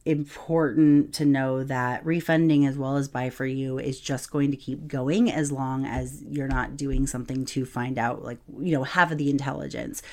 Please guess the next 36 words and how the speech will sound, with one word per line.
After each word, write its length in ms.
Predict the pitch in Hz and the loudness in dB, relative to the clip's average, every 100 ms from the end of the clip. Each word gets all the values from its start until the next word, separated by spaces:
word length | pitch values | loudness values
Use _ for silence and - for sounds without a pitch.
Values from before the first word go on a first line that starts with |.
| - - - | -16 -18 -2
Now, 180 | 160 135 | 2 4
there 200 | 143 139 | 4 2
is 460 | - 147 147 151 151 | 2 4 4 2 -2
a 80 | 160 | -4
company 460 | 151 156 156 151 147 | 0 0 2 2 2
that 200 | 143 - | 0 -2
I've 180 | 147 143 | -2 -2
been 140 | 147 | 0
working 380 | 143 139 170 165 | 0 -2 0 2
with 260 | 156 151 - | 2 0 -2
that 320 | 147 135 143 | 0 0 0
does 280 | 143 143 139 | 2 2 2
have 260 | 143 131 | 0 0
a 60 | 165 | 0
solution 640 | - 185 196 190 190 190 | -2 -2 -2 -2 -2 -2
to 300 | - 170 160 | -2 -2 0
help 360 | 143 139 139 - | 0 -4 -4 -4
merchants 400 | 156 151 160 156 | -2 0 0 -2
with 180 | 156 - | -4 -4
retail, 680 | 165 160 170 160 160 156 - | -4 -4 -2 0 0 -2 -4
with 300 | 170 151 147 | -2 0 0
refunding 480 | 156 165 160 165 | -2 -2 0 0
fraud, 320 | 160 151 160 156 | 2 2 2 0
but 100 | 143 | -6
it's 160 | - | -6
still 240 | - 151 147 | -6 -2 -4
pretty 340 | - 156 151 | -4 -6 -4
early 380 | 120 147 147 156 | -4 -2 0 0
in 100 | 151 | 0
inception. 720 | 147 143 127 - 254 302 302 - - - - | 0 0 -2 -4 6 6 6 0 -18 -18 -10
And 420 | - 156 147 143 - - _ _ | 0 4 6 4 0 -14 _ _
I, 140 | 151 139 | -4 -2
I 160 | 143 147 | 0 0
don't, 440 | 143 139 139 139 - | 0 0 0 -4 -6
you 100 | 147 | -6
know, 200 | 131 | -4